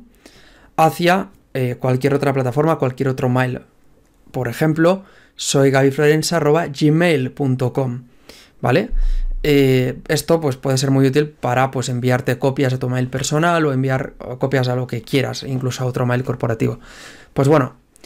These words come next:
de f-, una forma muy sencilla es de la siguiente manera. Primero de todo, accedes al cPanel del dominio en cuestión donde tienes como tal esa, ese dominio y donde has creado el mail corporativo.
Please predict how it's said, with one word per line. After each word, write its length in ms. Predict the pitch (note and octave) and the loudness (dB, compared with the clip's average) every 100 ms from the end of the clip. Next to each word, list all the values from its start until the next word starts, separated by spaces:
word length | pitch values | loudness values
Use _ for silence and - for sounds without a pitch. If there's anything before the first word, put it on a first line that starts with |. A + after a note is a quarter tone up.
| - - - | -20 -20 -4
de 120 | - | 2
f-, 120 | C#3+ E3 | 2 2
una 200 | E3+ F3+ | 2 2
forma 200 | F3+ F3+ | 4 4
muy 120 | F3 | 2
sencilla 480 | F3+ D#3 F3 F3 D#3+ | 0 -2 0 0 2
es 180 | D3 | 2
de 80 | D3 | 0
la 80 | C#3 | -2
siguiente 340 | C3+ C3+ C3 | -2 -2 -2
manera. 360 | B2+ C3 A#2+ A2+ | -2 -2 -4 -2
Primero 280 | D3 D3 D#3+ | 2 4 4
de 100 | D3+ | 4
todo, 380 | E3 E3 D3 - | 2 0 -2 -4
accedes 720 | - B2+ - - D3 B2+ A#2+ | -4 -4 -2 0 2 0 -2
al 180 | C#3+ B2+ | -2 -2
cPanel 800 | A#2+ - D3+ D3+ C#3+ B2+ B2+ B2+ - | -2 0 0 0 -2 -4 -6 -10 -10
del 640 | C3+ D3+ D3+ C3+ - C#3 | -2 2 2 0 -6 -6
dominio 720 | C3+ C3 D3 D#3+ D3 B2+ G#2+ - | -4 0 2 4 2 2 -2 -6
en 140 | C3 | -6
cuestión 480 | C3 B2 - D3+ D3 | -2 -4 0 0 0
donde 240 | C3 B2+ | -2 -4
tienes 380 | B2 C#3 C#3 B2+ | -2 0 0 -2
como 180 | - B2+ | -4 0
tal 320 | C3+ C3 B2+ - - - - - | 0 0 -2 -12 -20 -12 -10 -2
esa, 840 | C#3+ B2+ C#3 C3 B2 B2 A#2+ G#2+ - - | 0 0 0 0 0 -2 -6 -10 -16 -12
ese 400 | D3 C#3 C#3 D3 | -8 -6 -4 0
dominio 400 | C3 C#3 D#3+ E3 | 2 2 2 2
y 20 | |
donde 220 | C#3 C3 | 2 0
has 160 | C3 - | 0 -2
creado 640 | - C#3 C3+ C3+ B2+ B2+ | -2 2 4 2 0 -4
el 300 | - C#3+ B2+ | -4 0 0
mail 480 | B2 B2+ C3+ C#3+ C3 | 0 2 2 2 -2
corporativo. 800 | - C3 B2+ A#2+ A#2 C3+ D3 A3+ | -6 -8 -2 -2 0 0 0 0